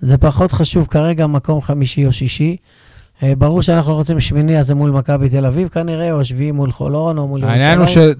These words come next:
Speaker 2: שתחשוב, אם אתה מסיים מקום חמישי, אתה נגד המקום הרביעי
Speaker 1: כנראה
Speaker 2: בפלייאוף.
Speaker 1: מול אילת.
Speaker 2: זהו, שזה
Speaker 1: כנראה
Speaker 2: משמעותי,
Speaker 1: מול
Speaker 2: כי
Speaker 1: אילת.
Speaker 2: לאילת גם יש קשיים, אה, כ-,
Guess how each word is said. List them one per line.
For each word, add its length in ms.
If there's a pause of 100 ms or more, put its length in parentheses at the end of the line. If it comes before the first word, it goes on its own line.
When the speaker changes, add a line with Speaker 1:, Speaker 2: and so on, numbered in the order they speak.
Speaker 2:
שתחשוב, 340
אם 120
אתה 140
מסיים 260
מקום 280 (140)
חמישי, 840
אתה 160
נגד 200
המקום 320
הרביעי 320
Speaker 1:
כנראה 140
Speaker 2:
בפלייאוף. 260
Speaker 1:
מול 120
אילת. 420 (160)
Speaker 2:
זהו, 340
שזה 280
Speaker 1:
כנראה 80 (100)
Speaker 2:
משמעותי, 200
Speaker 1:
מול 140
Speaker 2:
כי 60
Speaker 1:
אילת. 160
Speaker 2:
לאילת 180
גם 160
יש 100
קשיים, 420
אה, 40 (380)
כ-, 60